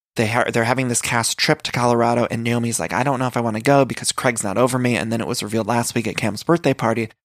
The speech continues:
that maybe Craig's not over her. So that's what we learn. We open with one of those montages. This week's Southern Charm opens with a montage of everyone with their dog.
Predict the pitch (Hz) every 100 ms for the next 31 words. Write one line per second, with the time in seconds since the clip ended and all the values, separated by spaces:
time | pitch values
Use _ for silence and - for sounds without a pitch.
0 | - - 160 202 208 - 131 123 104 90
1 | 120 - - - - - _ _ _ _
2 | _ _ - 113 123 147 - 170 131 110
3 | 110 110 110 - 160 175 185 180 156 -
4 | 127 135 151 156 151 117 113 - 98 87
5 | - 78 - - - 113 - 110 - -
6 | _ _ _ - 120 117 117 113 - -
7 | 151 156 147 110 107 113 110 - - 131
8 | 139 135 - 131 64 50 50